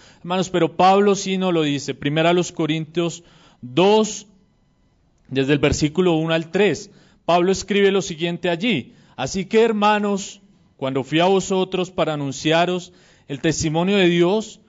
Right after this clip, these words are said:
no fui con excelencia de palabras o de sabiduría, pues me propuse no saber entre vosotros cosa alguna,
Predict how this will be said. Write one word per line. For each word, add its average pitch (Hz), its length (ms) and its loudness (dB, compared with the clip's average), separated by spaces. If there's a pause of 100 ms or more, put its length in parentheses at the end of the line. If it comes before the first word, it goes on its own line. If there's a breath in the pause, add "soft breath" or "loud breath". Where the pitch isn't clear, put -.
(260 soft breath)
no 185 160 2
fui 247 180 0
con 247 180 -2
excelencia 202 840 -2
de 185 100 -2
palabras 160 680 0
o 151 60 -6
de 131 100 -4
sabiduría, 107 640 -8 (840)
pues 160 160 2
me 165 120 2
propuse 185 500 2
no 208 120 4
saber 202 280 2
entre 202 280 0
vosotros 185 580 0
cosa 214 380 0
alguna, 233 760 -2